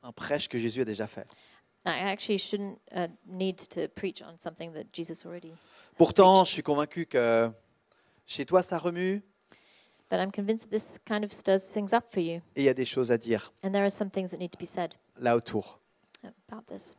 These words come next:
Speaker 1: Le verset que je veux souligner aujourd'hui, c'est le, le dernier verset.
Speaker 2: The verse that I want to highlight today is the last one.
Speaker 1: Cette histoire de mesure bien tassée, là.
Speaker 2: The one about the measure that's shaken together.
Speaker 1: Et donc,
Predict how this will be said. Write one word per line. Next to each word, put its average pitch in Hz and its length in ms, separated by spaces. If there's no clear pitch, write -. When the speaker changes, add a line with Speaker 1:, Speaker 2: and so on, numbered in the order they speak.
Speaker 1:
Le 139 100
verset 165 320
que - 60
je - 100
veux 160 60
souligner 170 360
aujourd'hui, 151 380
c'est 143 80
le, 127 180
le 131 120
dernier 143 340
verset. 135 420
Speaker 2:
The 214 100
verse 247 240
that 220 80
I 220 60
want 208 260
to 214 100
highlight 190 360
today 190 280
is 175 120
the 180 80
last 170 320
one. 214 200
Speaker 1:
Cette - 140
histoire 143 280
de 131 80
mesure 135 560
bien 131 200
tassée, 143 380
là. 131 220
Speaker 2:
The - 40
one 202 120
about 190 220
the 185 260
measure 202 300
that's - 240
shaken 190 260
together. 185 340
Speaker 1:
Et 143 80
donc, 208 420